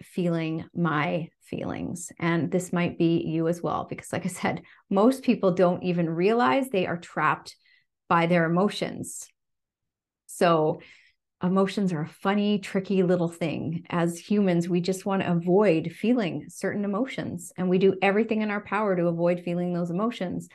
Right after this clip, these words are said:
But then that leaves us trapped in our emotions, which then drains our energy, okay? 'Cause avoiding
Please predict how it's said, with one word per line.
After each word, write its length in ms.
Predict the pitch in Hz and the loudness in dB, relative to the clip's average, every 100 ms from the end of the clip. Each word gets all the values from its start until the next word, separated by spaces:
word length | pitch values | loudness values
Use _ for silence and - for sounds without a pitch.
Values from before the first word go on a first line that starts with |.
| - - | -20 -4
But 120 | 208 | -2
then 160 | 196 214 | 2 2
that 180 | 208 - | 2 2
leaves 220 | 180 175 | 2 2
us 180 | 175 175 | -2 -2
trapped 380 | - 175 180 175 | 0 0 0 -2
in 80 | |
our 100 | 156 | -2
emotions, 580 | 160 220 233 - 160 170 - - | 0 2 0 -2 -2 -4 -8 -8
which 220 | - 190 185 | 0 0 2
then 300 | 175 185 180 | 2 4 4
drains 500 | 170 170 170 180 170 | 2 2 4 2 -2
our 400 | - 160 147 - - - | -2 0 0 -4 -10 -2
energy, 540 | 185 180 165 - - _ _ | 0 2 -2 -6 -12 _ _
okay? 180 | - 165 | -4 -2
'Cause 160 | 175 180 | 0 0
avoiding 840 | 170 170 180 180 196 233 262 277 | 0 2 6 8 6 6 4 2